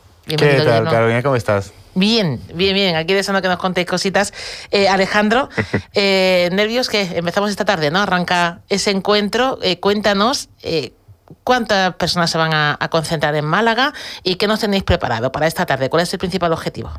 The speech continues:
Speaker 3: Bueno, pues ya vamos a superar la, las sesenta personas que se van a congregar aquí, eh, durante el viernes, el sábado y el domingo para, como tú decías en la presentación, eh, eh, reflexionar sobre el derecho a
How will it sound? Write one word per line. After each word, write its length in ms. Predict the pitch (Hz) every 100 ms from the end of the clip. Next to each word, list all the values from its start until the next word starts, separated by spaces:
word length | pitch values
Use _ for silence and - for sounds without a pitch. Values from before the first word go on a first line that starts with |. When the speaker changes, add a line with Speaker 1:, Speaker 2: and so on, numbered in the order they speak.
| - _ _ _ _ 233 - _ _ _ -
Speaker 3:
Bueno, 160 | 123 120
pues 160 | 98
ya 100 | 95
vamos 280 | 104 127 123
a 300 | 123 117 110 104
superar 440 | 107 101 98 110
la, 340 | 120 127 113 101
las 240 | 101 95
sesenta 300 | 92 110 117
personas 400 | 117 98 113 127
que 100 | -
se 100 | 104
van 140 | 98
a 100 | 110
congregar 460 | 104 98 92 92 101
aquí, 380 | 95 113 117 117 - - - - -
eh, 160 | 98 92
durante 320 | 92 90 95
el 100 | 87
viernes, 380 | 104 117 120 110
el 80 |
sábado 320 | - 107 107 104
y 80 |
el 220 | 101 98 90
domingo 460 | 90 113 131 131
para, 180 | 113 98
como 220 | 95 90
tú 100 | 98
decías 400 | 95 92 104 92
en 160 | 95 87
la 100 | 92
presentación, 640 | 90 95 90 90 104 107 - - - - -
eh, 580 | 98 95 95 92 90 87 87
eh, 320 | 87 90 87 87
reflexionar 600 | 90 104 110 - 107 120
sobre 300 | 107 123 117
el 120 | 117 113
derecho 480 | 117 117 123 117 -
a 260 | 117 110